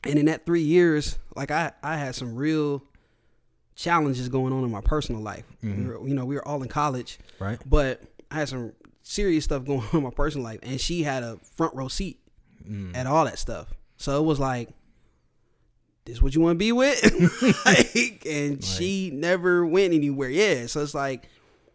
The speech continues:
Speaker 1: to see her commitment, even in that time, like, not, us not being married, I took notice of that. Like,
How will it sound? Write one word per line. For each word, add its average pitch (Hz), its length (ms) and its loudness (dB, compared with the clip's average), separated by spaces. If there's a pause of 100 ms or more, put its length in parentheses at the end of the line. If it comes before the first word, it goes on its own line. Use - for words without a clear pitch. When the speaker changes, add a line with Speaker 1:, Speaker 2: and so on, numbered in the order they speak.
(120)
Speaker 1:
to 151 120 -2
see 180 220 0
her 151 360 0
commitment, 143 640 -4
even 151 260 0
in 131 80 0
that 127 120 -6
time, 147 400 0
like, 117 220 -8
not, - 200 -10 (140)
us 135 180 -4
not 123 200 -4
being 127 180 -2
married, 127 360 -2 (840)
I 139 140 -8
took - 280 0 (200)
notice 135 380 2
of 113 80 0
that. 98 180 -10
Like, 104 240 -12